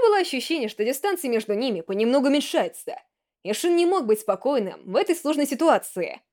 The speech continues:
Хотя Риона и была удивлена, что у него есть невеста, она не собиралась болтать попусту и дальше, и их путешествие прошло гладко.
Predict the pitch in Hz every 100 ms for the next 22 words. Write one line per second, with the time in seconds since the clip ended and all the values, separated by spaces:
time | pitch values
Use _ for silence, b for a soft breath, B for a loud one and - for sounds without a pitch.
0 | _ _ _ _ 190 214 294 320 330 320
1 | 370 453 349 311 330 254 180 - 208 240
2 | 262 254 285 294 208 - - 156 - _
3 | _ _ - 254 480 466 359 339 370 285
4 | 240 247 220 - 320 208 - - 262 302
5 | 202 - - - _ _ _ _ 196 208
6 | 208 208 196 - 254 262 190 180 214 277
7 | 277 285 - - 175